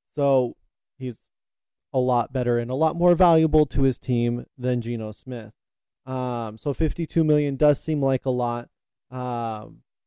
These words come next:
but it's mostly incentives. So he has to hit certain levels of performance in order to make that much money. Um, I don't want to bet against Geno, but I think the odds are slim that he makes all fifty-two million dollars,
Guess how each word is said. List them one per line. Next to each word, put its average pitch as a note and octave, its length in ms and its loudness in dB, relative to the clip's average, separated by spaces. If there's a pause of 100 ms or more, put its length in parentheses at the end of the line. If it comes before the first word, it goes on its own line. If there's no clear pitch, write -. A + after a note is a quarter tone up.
(100)
but D3 320 0
it's D#3+ 340 -2
mostly D3+ 1040 2 (120)
incentives. C3 1000 -2
So C3+ 240 -4
he B2+ 100 -4
has B2 260 -8
to C3+ 140 -6
hit C#3 400 -2
certain D3 560 -2 (340)
levels D3 500 2
of C#3 160 -2
performance B2 600 -2
in B2+ 140 0
order B2 340 0
to - 160 -2
make A#2+ 440 0 (120)
that A#2+ 200 0
much B2 260 -2
money. A2 400 -6 (680)
Um, A2 300 -20 (160)
I B2 220 -18
don't B2+ 280 -6
want B2 280 -8
to B2+ 100 -6
bet A2+ 320 -2
against C3+ 520 0
Geno, F#3 480 2 (280)
but D3+ 240 2
I C#3 120 0
think D3 300 -2
the C3+ 160 2
odds B2+ 320 2
are B2+ 200 -2
slim B2 320 -4
that A#2 140 -4
he B2 120 -6
makes A#2 280 -6
all A#2 220 -4
fifty-two A#2+ 560 -6
million A2 340 -6
dollars, A2 580 -4